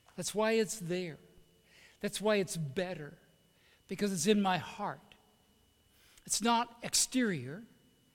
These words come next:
not something I go, it's because it's in there. He made this promise, "I will be their God. I will be their God." That's the better promise, "and they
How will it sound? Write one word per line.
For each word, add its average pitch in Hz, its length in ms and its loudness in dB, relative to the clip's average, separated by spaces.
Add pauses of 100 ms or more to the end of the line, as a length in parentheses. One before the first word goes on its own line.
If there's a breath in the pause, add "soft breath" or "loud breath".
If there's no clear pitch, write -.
(260 soft breath)
not 220 180 0
something 233 200 4
I 202 80 2
go, 185 200 2
it's 170 200 -4
because 185 320 -4
it's - 240 -6
in 240 240 -2
there. 123 240 -10 (1500 soft breath)
He 202 160 0
made 202 280 2
this 233 140 -2
promise, - 320 -14 (160)
"I 214 200 2
will 247 140 -4
be 214 180 -6
their 220 200 -6
God. 220 480 -6 (1200 soft breath)
I 240 220 0
will 247 160 -4
be 208 180 -4
their 190 180 -6
God." 160 240 -4
That's 226 260 -4
the 226 100 -6
better 220 260 -2
promise, 202 420 -4 (280 loud breath)
"and 196 240 0
they 190 500 2